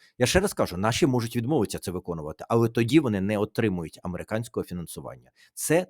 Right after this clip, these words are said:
три місяці, що треба зробити, дуже швидко. Наступне. Від трьох до шести місяців. Вищий кон-, антикорупційний суд. Збільшити кількість суддів та деякі справи перестави-, передати на можливість одноосібного розгляду. Ну, це чисто законодавче рішення.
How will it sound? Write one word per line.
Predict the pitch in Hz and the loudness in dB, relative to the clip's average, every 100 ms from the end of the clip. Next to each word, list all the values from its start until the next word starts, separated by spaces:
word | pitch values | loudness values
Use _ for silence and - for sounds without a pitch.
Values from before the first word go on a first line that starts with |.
| - | -2
три | 147 | 0
місяці, | 147 185 - 90 - | 0 -2 -4 -10 -12
що | - | -14
треба | - 92 95 | -8 -6 -4
зробити, | 110 104 87 95 | -6 -6 -8 -6
дуже | 165 123 | -6 -6
швидко. | - 90 - - _ _ _ _ - | -8 -8 -8 -20 _ _ _ _ -2
Наступне. | 127 254 170 76 - _ _ _ _ _ - - _ | -2 -2 -6 -10 -12 _ _ _ _ _ -20 -20 _
Від | 117 143 | 2 6
трьох | 165 208 | 6 6
до | 190 | 2
шести | 185 - 220 | 0 -2 0
місяців. | 147 - - 127 131 _ - _ | 0 -4 -8 -14 -16 _ -20 _
Вищий | 131 190 - 233 | 6 6 4 2
кон-, | 156 143 | 0 0
антикорупційний | 139 139 113 127 - 185 196 | 0 0 0 -2 0 -2 -2
суд. | - 110 104 _ _ _ _ | -2 -4 -6 _ _ _ _
Збільшити | 110 131 151 - 110 | -2 4 4 2 -4
кількість | 95 104 80 - - | -4 -6 -8 -10 -2
суддів | 139 147 160 220 - - _ | 2 2 2 -4 -6 -20 _
та | - 160 120 | 0 4 4
деякі | 110 160 170 110 | 4 2 2 -4
справи | - 135 165 185 | -6 -2 0 0
перестави-, | - - - - - 147 143 107 | -2 -2 -4 -4 -2 0 0 -2
передати | - 104 101 147 147 | 0 -2 0 -2 -2
на | 98 | -4
можливість | 92 98 131 131 | -4 -2 -4 -4
одноосібного | 87 92 90 - 101 101 98 | -6 -6 -4 -6 -4 -4 -2
розгляду. | 87 80 87 185 | -4 -6 -6 -4
Ну, | 190 | -2
це | 143 | -2
чисто | 139 120 104 | -2 -4 -4
законодавче | 107 110 110 98 - | -2 0 0 0 0
рішення. | 139 190 214 208 | 0 -2 -4 -4